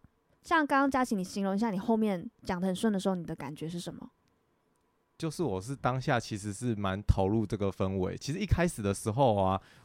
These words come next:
Speaker 2: 我还蛮紧-，<laughs> 就是很紧张，然后还没想说，<laughs> 哎，下一题啊，下一题大家问什么？<laughs> 奇怪，哎呦，那个下-，哎，怎么问题我想不出来？好，算了啦，<laughs> 之后就让他 let it go，然后就会
Speaker 1: 真的。
Speaker 2: 看，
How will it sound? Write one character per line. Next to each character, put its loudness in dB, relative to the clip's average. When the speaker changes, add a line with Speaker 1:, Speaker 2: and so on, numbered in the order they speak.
Speaker 2:
我 -4
还 0
蛮 0
紧-， -4
<laughs> 2
就 2
是 2
很 0
紧 0
张， 2
然 6
后 10
还 10
没 8
想 6
说， 8
<laughs> -2
哎， 8
下 6
一 10
题 6
啊， 8
下 8
一 12
题 10
大 8
家 12
问 10
什 8
么？ 6
<laughs> 6
奇 -2
怪， 4
哎 2
呦， 4
那 2
个 6
下-， 4
哎， 8
怎 6
么 8
问 8
题 6
我 6
想 2
不 4
出 6
来？ 8
好， 2
算 4
了 4
啦， 4
<laughs> -18
之 0
后 4
就 4
让 4
他 4
let 6
it 4
go， 4
然 2
后 4
就 4
会 8
Speaker 1:
真 4
的。 4
Speaker 2:
看， -12